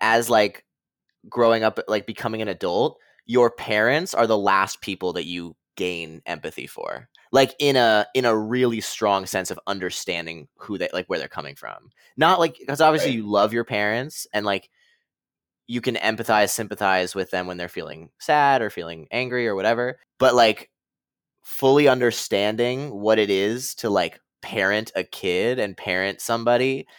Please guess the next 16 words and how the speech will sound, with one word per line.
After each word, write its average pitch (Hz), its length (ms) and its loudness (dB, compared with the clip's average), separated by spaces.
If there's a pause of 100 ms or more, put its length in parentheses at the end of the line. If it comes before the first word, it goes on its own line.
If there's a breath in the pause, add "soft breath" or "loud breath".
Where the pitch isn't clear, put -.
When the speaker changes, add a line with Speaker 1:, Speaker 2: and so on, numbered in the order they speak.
(220 soft breath)
Speaker 1:
and, 110 180 4
like, 98 360 0 (800)
realizing 120 580 4
that 107 300 0
they 104 280 2
have 107 200 0
had 104 340 0
lives 92 560 0
far 98 500 0
before 104 380 -4
you 101 600 -4
or 92 460 0
have 101 260 0
lives 95 340 2
Speaker 2:
Mm-hmm. 95 100 -8
Speaker 1:
far, 95 380 2